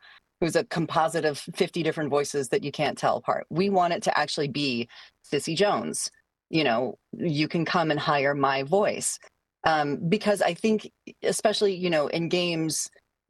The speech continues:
because of the, the, the past credits that, that I have, my name carries a, a, a, a weight to it, you know? Um, people know me from Firewatch, they know me from Life is Strange, um, yada, yada. So having my name on a project,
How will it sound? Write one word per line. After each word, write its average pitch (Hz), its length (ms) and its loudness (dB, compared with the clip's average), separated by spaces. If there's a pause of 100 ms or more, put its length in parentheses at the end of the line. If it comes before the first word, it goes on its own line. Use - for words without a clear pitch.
because 190 380 2
of 180 140 0
the, 160 180 2
the, 151 340 0
the 170 200 -2
past 170 320 -2
credits 190 320 0
that, - 200 -6
that 139 100 2
I 131 100 2
have, 127 500 -2
my 170 320 0
name 151 340 0
carries 151 520 -2
a, 185 160 2 (100)
a, 175 280 2 (100)
a, - 200 -2 (140)
a 180 200 2 (180)
weight 214 360 0
to - 160 -2
it, - 140 0 (220)
you 165 100 0
know? 147 260 2 (540)
Um, 143 540 0 (240)
people 156 200 0
know 160 120 2
me 160 80 -2
from 202 160 0
Firewatch, 196 400 2
they 139 100 -4
know 139 100 0
me 160 100 -4
from 190 120 -4
Life 185 220 0
is 202 60 -4
Strange, 220 760 -2
um, 131 600 0 (120)
yada, 156 260 0
yada. 143 240 2
So 160 220 2
having 175 480 0
my 180 240 0
name 185 320 0
on 151 140 0
a 143 60 -2
project, 180 640 -2